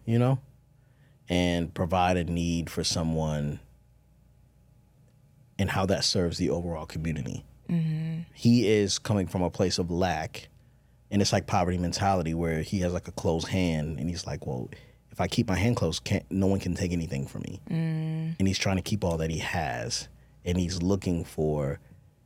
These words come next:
Speaker 1: an opportunity to be blessed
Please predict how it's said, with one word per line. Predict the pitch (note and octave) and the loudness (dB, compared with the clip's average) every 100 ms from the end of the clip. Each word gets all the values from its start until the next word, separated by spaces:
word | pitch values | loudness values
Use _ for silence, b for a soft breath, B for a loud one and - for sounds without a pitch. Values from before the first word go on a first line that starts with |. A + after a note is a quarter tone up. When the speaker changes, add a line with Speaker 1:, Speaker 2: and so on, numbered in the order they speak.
| _ _ _ | _ _ _
Speaker 1:
an | F2+ F2 - | -2 -2 -2
opportunity | F#2+ F2 E2 - F#2+ E2 C2 A#1+ - - - - - - - - - - - - - | -4 -2 -2 0 2 2 0 -2 -6 -10 -20 -20 -20 -20 -20 -20 -20 -20 -20 -20 -6
to | - | 0
be | F2+ | 2
blessed | D#2+ E2 E2+ D2 - - | 2 2 2 2 -2 -4